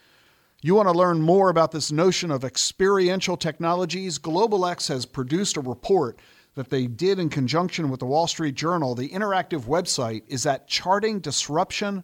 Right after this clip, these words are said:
dot com, and you can get the full report from Global X at their main homepage, global X E T Fs dot com.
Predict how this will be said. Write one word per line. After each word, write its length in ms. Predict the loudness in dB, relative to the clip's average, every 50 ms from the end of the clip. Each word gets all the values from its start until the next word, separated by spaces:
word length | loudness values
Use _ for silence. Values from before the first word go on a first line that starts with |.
| -12 -8 -4
dot 240 | -2 -2 -2 -4 -4
com, 480 | -2 0 0 0 0 -2 -6 -10 -16 _ _ _ _ _ _ _ _
and 100 | 0 0
you 100 | 2 2
can 100 | 2 0
get 160 | -2 -2 -4
the 80 | -6 -10
full 400 | -14 -16 -8 -2 -2 0 0 0
report 500 | 0 -2 -2 -4 -6 -6 -6 -6 -8 -12 _ _ _
from 360 | -16 -4 0 2 2 2 2
Global 400 | 0 0 0 0 -2 -4 -6 -8
X 360 | -8 -8 -8 -6 -8 -8 -8 _ _ _ _ _ _ -8
at 180 | -8 -8 -8
their 400 | -8 -4 -2 0 0 2 2 2
main 320 | 2 2 0 0 0 -2 -2
homepage, 640 | -2 -2 -2 -2 -2 -2 -2 0 0 -2 -2 -6 -10 _ _ _ _ _ _ -8
global 420 | -2 2 4 4 4 4 2 2
X 320 | 2 0 0 -2 -4 -6 -6 _ -6
E 120 | -6 -6
T 240 | -4 -4 -4 -2 0
Fs 300 | 0 -2 -2 -4 -10 -12 _ _ _ _ _ _ _
dot 220 | 0 0 0 -2 -6
com. 340 | -10 -12 -12 -12 -16 -20